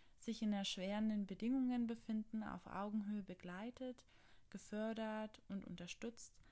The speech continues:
nach Maria Montessoris Motto, „Hilf mir, es selbst zu tun.“ Also es geht darum,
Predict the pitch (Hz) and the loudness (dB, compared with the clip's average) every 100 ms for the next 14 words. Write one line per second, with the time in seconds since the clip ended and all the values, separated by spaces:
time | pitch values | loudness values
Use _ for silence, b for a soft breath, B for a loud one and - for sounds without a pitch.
0 | B B B - 196 196 196 - 196 196 | B B B -2 0 0 -2 -2 -2 0
1 | 220 208 190 185 190 - 190 190 - 180 | 2 2 0 -2 -6 -6 -4 -4 -4 -4
2 | 180 185 - 214 226 - 208 196 190 - | -6 -6 0 2 2 0 0 0 -4 -4
3 | 165 175 - - 175 - - 170 190 190 | -6 -6 -8 -10 -12 -12 -10 -10 -10 -8
4 | 180 180 180 - 180 175 180 185 190 | -8 -6 -8 -10 -10 -8 -4 -2 -2